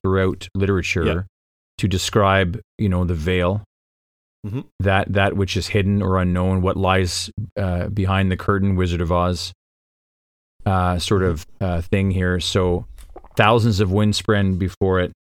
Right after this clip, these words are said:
Speaker 1: Um, he, Kaladin takes a deep breath. The pain of his ribs forgotten, and the storm wall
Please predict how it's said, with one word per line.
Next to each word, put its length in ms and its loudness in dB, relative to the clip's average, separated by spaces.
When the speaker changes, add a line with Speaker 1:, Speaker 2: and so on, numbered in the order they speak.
Speaker 1:
Um, 460 0
he, 120 -4
Kaladin 340 2
takes 280 -2
a 40 -4
deep 280 -4
breath. 320 0
The 60 -8
pain 260 -2
of 80 0
his 180 -2
ribs 300 0
forgotten, 680 -2
and 80 0
the 60 -2
storm 420 0
wall 320 0